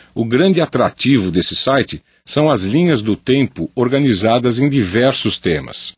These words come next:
ciência, cultura, política e religião. Ele fica em w w w ponto hyperhistory ponto com barra online sublinhado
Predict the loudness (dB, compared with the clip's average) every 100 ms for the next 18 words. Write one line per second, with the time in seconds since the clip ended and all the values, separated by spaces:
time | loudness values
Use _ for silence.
0 | _ _ _ _ -2 2 2 2 0 -2
1 | -6 _ _ _ -2 -2 0 2 4 2
2 | -2 _ _ _ _ 2 4 2 0 -4
3 | -2 -4 -6 _ -2 0 2 0 0 -6
4 | -10 _ _ _ _ _ _ -2 -2 0
5 | -2 0 0 0 -4 _ _ _ 0 0
6 | 0 0 0 0 0 0 0 -4 -8 _
7 | 0 0 0 -4 -8 -2 -2 0 2 2
8 | 2 2 2 2 0 -2 0 -2 -2 0
9 | 0 -2 -10 _ _ _ -4 0 2 0
10 | -2 -8 -14 _ _ _ -2 0 2 2
11 | 2 2 0 -4 _ _ _ _ -12 -4
12 | 0 2 2 2 2 0 -2